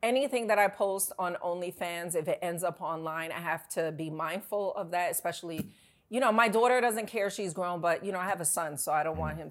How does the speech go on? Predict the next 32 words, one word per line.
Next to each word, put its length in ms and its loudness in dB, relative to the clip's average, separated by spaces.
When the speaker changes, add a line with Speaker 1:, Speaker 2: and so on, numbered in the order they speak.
Speaker 1:
to 60 -8
be 160 -6
like, 200 -6
"Oh 60 -4
my 160 -4
God." 320 0
So, 500 4
um, 280 0
Speaker 2:
Listen, 240 -2
Amber 260 2
Rose 240 6
told 240 2
me 180 0
she 320 -4
did 300 0
one 400 0
photo 460 4
one 420 -2
time, 520 -2
sent 260 -2
it 140 -4
to 160 0
all 160 4
her 120 2
people, 300 -4
made 180 -2
four 260 0
hundred 260 0
thousand 400 2
with 160 -4
one 320 -2
photo. 420 -2